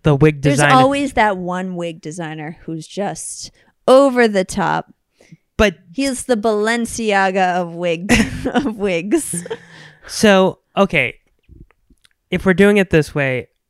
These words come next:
Speaker 1: on toxic relationships, I think Heather's was, like, a thirteen. That was the perfect example of, like,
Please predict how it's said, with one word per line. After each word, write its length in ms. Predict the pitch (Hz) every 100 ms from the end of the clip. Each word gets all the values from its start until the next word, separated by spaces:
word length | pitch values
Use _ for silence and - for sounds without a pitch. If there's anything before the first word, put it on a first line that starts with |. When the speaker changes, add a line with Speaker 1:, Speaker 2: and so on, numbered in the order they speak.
| _ -
Speaker 1:
on 160 | 160
toxic 460 | 151 160 151 165 -
relationships, 640 | 143 131 123 135 131 127 -
I 100 | 139
think 460 | - - 151 151 - _ _ _ _ _
Heather's 460 | - 202 247 254 -
was, 120 | 165
like, 200 | 147 135 -
a 60 |
thirteen. 840 | 123 - 151 127 - - 120 - - _ -
That 180 | 143
was 160 | 143 147
the 100 | 147
perfect 460 | - 151 139 127 -
example 560 | 127 - 117 120 139
of, 220 | 123 135
like, 160 | 131 127